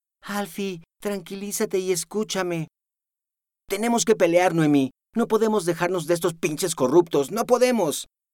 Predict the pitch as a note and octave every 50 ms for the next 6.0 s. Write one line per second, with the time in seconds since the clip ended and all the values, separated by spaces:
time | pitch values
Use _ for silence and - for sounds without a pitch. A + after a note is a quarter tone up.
0 | _ _ _ _ _ _ _ _ _ _ _ _ _ _ - A3 G#3+ G3+ - -
1 | - - A3 A#3 A#3+ A3+ - A3 G#3 F#3+ F3+ F3 D#3+ D3 - _ _ _ - -
2 | G#3 - - A3+ A3 G#3 G#3 G3+ - - G3+ F#3 E3+ D#3 B2+ - - - D#3 D3+
3 | C#3+ D3+ C3 D3+ D#3+ F3 E3 F3+ E3 - C#3+ C3 C3 C3 - C3 A#2+ - B2+ A#2
4 | A#2+ A#2 A#2 A2+ G#2+ C3 D3 D#3+ D#3 D#3+ - _ _ _ _ _ _ _ _ _
5 | - D#3+ D#3+ - F#3+ G3+ G3 - D#3+ F3+ F#3+ G#3 A3 A3 G3+ G3+ G3 E3+ D3+ -